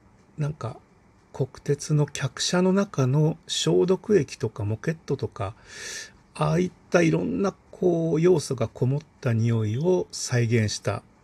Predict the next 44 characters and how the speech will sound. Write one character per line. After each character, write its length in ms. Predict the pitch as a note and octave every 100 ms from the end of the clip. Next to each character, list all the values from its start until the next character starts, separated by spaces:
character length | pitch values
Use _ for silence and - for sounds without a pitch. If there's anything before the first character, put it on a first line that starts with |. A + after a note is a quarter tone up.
| _ _
と 120 | -
い 100 | A2
う 100 | G#2+
こ 120 | -
と 120 | - G#2+
な 120 | G#2
ん 60 |
で 80 | G#2
す 120 | G#2
け 100 | -
れ 80 | G#2+
ど 100 | A#2
も、 200 | B2+ C#3 - - - - - - - - - - - - -
使 240 | - C#3
っ 40 |
て 280 | C3+ - -
み 120 | C3
て、 340 | B2 A2+ G#2 - _ _ _ _ - _ - - - - - _ - A3+ -
こ 240 | - A2
ん 140 | A2
な 120 | A2 A#2+
ん 120 | B2
だ 100 | C3
っ 60 | - -
た 100 | D#3+
っ 40 | -
け 120 | -
な 500 | F#3 F3 - - -
ー 40 | - -
と 140 | C3+ F2+ D#3+
い 40 |
う、 440 | A#2+ D#3 B2+ - C3+ - - E3
<laughs> 400 | D#3 - D3+ -
な 280 | B2+ B2 C#3
ん 140 | C#3+
と 180 | C#3 -
も 140 | A#2+ A#2
言 160 | A2+
え 40 | A#2+
な 180 | A#2+
い 60 | A#2+
匂 280 | A#2 A#2 A#2
い 100 | G#2
が、 200 | G#2